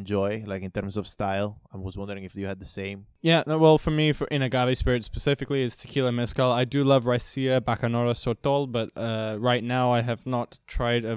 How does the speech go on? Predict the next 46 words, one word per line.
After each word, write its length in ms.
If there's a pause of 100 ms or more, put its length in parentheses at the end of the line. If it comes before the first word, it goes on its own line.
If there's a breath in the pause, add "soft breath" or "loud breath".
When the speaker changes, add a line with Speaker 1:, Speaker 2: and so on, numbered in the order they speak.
(120)
Speaker 2:
variety 440
enough 280 (200)
to 80 (800 soft breath)
have 120 (120)
that 200
so 280
cemented 720 (540 loud breath)
in 80
my 140 (120)
palate. 280 (180)
But, 100 (280)
like, 220
it'll 260
be 40
a 120
tequila 280
mezcal 640 (220)
if 100
I 40
want 160
light 180
or 80
dark 280 (680)
Speaker 1:
How 60
Speaker 2:
type 80
Speaker 1:
would 100
you 60
Speaker 2:
thing. 80
Speaker 1:
recommend 340
for 100
someone 320
to 160
get 120
into 160
the 100
category? 580
Like, 300
uh, 160
how 200
would 160
you 160
drink 180 (100)
your 160
tequilas, 540
for 140
instance? 380